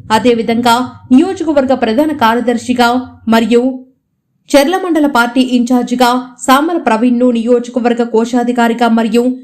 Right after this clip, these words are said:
దుమ్ముగూడెం మండల పార్టీ ఇన్ఛార్జిగా కొప్పుల నారాయణ్ని నియమించడం జరిగిందని అన్నారు.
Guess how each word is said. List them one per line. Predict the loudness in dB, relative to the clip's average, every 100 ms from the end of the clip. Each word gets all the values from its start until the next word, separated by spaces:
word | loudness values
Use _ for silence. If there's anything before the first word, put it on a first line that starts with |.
| -6
దుమ్ముగూడెం | 0 0 2 0 2 0
మండల | 0 -2 -2
పార్టీ | 0 0 0
ఇన్ఛార్జిగా | -2 0 0 0 0 0 2 0 -4 -16 _
కొప్పుల | 0 2 0
నారాయణ్ని | 0 0 0 -2 0 0
నియమించడం | 0 0 -2 0 0 0
జరిగిందని | -2 -2 -2 -2 -2
అన్నారు. | -2 0 0 0